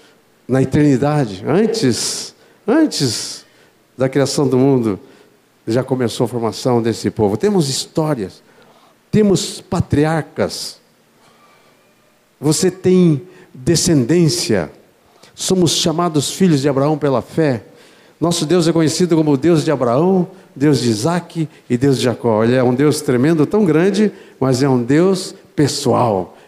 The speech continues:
"Eu sou o Deus de Abraão, de Isaque e de Jacó." Eu poderia dizer,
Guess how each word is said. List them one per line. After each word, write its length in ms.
"Eu 120
sou 220
o 20
Deus 480
de 120
Abraão, 520
de 100
Isaque 540
e 60
de 100
Jacó." 300
Eu 80
poderia 300
dizer, 340